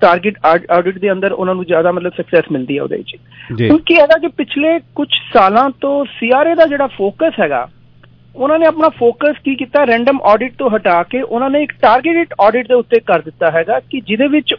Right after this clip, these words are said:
Speaker 1: ਉਹ ਦੇਖਦੇ ਹੈ ਕਿ ਕਿਹੜੇ ਕਿਹੜੇ ਕਲਾਇੰਟ ਜਾਂ ਜਿਹੜੇ ਜਿਹੜੇ ਇਨਵੈਸਟਰ ਐਸੇ ਹੈਗੇ ਕਿ ਜਿਨ੍ਹਾਂ ਤੋਂ ਮਤਲਬ ਕਿ ਉਹਨਾਂ ਨੂੰ ਰਿਸਕ ਹੈਗਾ ਕਿ ਜਿਹੜੇ ਕਿ ਪ੍ਰੋਪਰਲੀ ਡਿਸਕਲੋਜ਼ ਨਹੀਂ ਕਰਨਗੇ ਜਾਂ ਜਿਹੜੇ ਆਪਣੀ ਨਾਨ ਕੰਪਲਾਇੰਸ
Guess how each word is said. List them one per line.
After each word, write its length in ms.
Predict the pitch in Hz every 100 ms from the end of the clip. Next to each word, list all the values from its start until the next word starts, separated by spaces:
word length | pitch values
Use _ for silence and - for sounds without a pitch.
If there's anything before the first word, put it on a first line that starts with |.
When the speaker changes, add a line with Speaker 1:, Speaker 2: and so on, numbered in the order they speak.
| -
Speaker 1:
ਉਹ 180 | 269 269
ਦੇਖਦੇ 300 | 233 220 269
ਹੈ 60 |
ਕਿ 120 | 269
ਕਿਹੜੇ 520 | 285 _ - 262 311 339
ਕਿਹੜੇ 360 | 320 320 330
ਕਲਾਇੰਟ 500 | - - 240 254 254
ਜਾਂ 160 | 254 247
ਜਿਹੜੇ 240 | 214 262
ਜਿਹੜੇ 220 | 277 262
ਇਨਵੈਸਟਰ 460 | 277 254 214 208 247
ਐਸੇ 320 | - 202 254
ਹੈਗੇ 160 | 226 240
ਕਿ 140 | 262
ਜਿਨ੍ਹਾਂ 320 | 196 214 240
ਤੋਂ 260 | 233 - 247
ਮਤਲਬ 200 | 233 233 -
ਕਿ 220 | 240 233 214
ਉਹਨਾਂ 200 | 226 240
ਨੂੰ 180 | 240
ਰਿਸਕ 280 | 196 233 - 202
ਹੈਗਾ 260 | 180 214 262
ਕਿ 160 | - 214
ਜਿਹੜੇ 180 | 208 226
ਕਿ 280 | 233 240 233 _ _ _ _ -
ਪ੍ਰੋਪਰਲੀ 580 | 202 196 233 240 247
ਡਿਸਕਲੋਜ਼ 600 | 214 196 - 208 208 226 196
ਨਹੀਂ 220 | 202 233
ਕਰਨਗੇ 640 | 247 220 220 214 208 240 349 _ _ _ _ -
ਜਾਂ 180 | 196 220
ਜਿਹੜੇ 280 | 196 208 240
ਆਪਣੀ 280 | 226 233 226
ਨਾਨ 260 | 196 214
ਕੰਪਲਾਇੰਸ 520 | 214 214 214 190 208